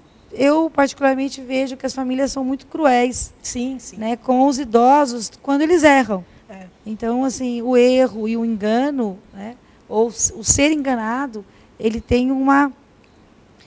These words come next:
Speaker 1: um peso maior pro idoso e, e isso,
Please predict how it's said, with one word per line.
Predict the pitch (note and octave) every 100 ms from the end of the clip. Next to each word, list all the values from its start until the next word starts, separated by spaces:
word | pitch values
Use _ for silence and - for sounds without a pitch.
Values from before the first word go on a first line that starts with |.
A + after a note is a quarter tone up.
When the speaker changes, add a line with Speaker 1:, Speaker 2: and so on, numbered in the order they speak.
| _ A#3
Speaker 1:
um | A#3+
peso | C#4+ B3
maior | C4+ D#4 B3 A#3 C4+ - _ _ _ _ _
pro | B3
idoso | B3+ G3+ A#3 B3 A#3+
e, | B3+ A#3+ A#3+ B3 -
e | A3+ A#3
isso, | B3